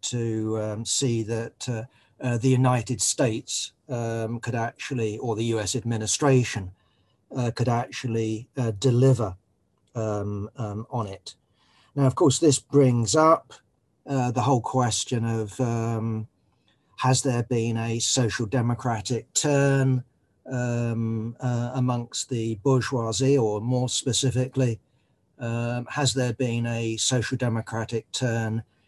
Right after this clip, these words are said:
in the hegemon in the United States? I would certainly say myself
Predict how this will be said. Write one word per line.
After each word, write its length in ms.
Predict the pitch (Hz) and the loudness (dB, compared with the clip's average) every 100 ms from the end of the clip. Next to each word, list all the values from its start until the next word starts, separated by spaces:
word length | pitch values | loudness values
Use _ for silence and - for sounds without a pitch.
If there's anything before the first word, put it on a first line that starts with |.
| _ | _
in 200 | - 143 | 0 4
the 120 | 127 117 | 4 2
hegemon 680 | - 147 131 123 117 139 - | 2 2 2 2 2 -2 0
in 220 | 147 127 | 2 4
the 100 | 123 | 4
United 600 | 120 120 123 120 110 107 | 2 2 2 0 -2 -4
States? 800 | - - 127 123 143 - - - _ _ _ _ - | -2 0 2 2 0 -6 -12 -12 _ _ _ _ 0
I 80 | |
would 120 | 147 131 | 2 4
certainly 420 | 214 226 180 143 | 4 4 2 2
say 240 | - 139 | 4 6
myself 800 | 131 120 - 190 208 110 - - | 6 4 2 6 6 6 0 -14